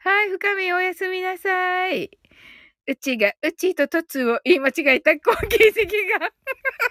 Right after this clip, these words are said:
<laughs> そうです。それも、あ、そうだけど、そうだけどとか言って、ここでね、いない人の話したらかわいそうだけど、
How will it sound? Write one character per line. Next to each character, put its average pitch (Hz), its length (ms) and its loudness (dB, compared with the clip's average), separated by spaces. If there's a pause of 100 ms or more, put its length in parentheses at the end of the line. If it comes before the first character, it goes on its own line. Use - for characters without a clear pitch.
(1080)
<laughs> - 500 -6
そ 320 260 2
う 294 40 2
で 254 160 0
す。 - 240 -18 (380)
そ 320 160 2
れ 311 100 4
も、 294 140 -4 (220)
あ、 311 180 2 (140)
そ 403 220 -2
う 359 40 -2
だ 311 140 2
け 220 140 0
ど、 220 340 0 (160)
そ 339 200 0
う 330 40 -2
だ 392 120 -2
け 247 140 -4
ど 240 120 -2
と 233 120 -8
か 214 80 2
言 196 100 2
っ - 20 -6
て、 208 180 -4
こ 370 180 -2
こ 403 140 0
で 392 120 0
ね、 339 180 -4
い 277 160 0
な 339 180 2
い 440 80 -6
人 453 200 -4
の 392 80 -6
話 302 420 -4
し - 60 -12
た 269 120 -4
ら 254 120 0
か 285 180 0
わ 220 100 2
い 320 40 -2
そ 294 120 -8
う 294 40 -6
だ 269 100 -4
け 170 140 -6
ど、 170 300 -4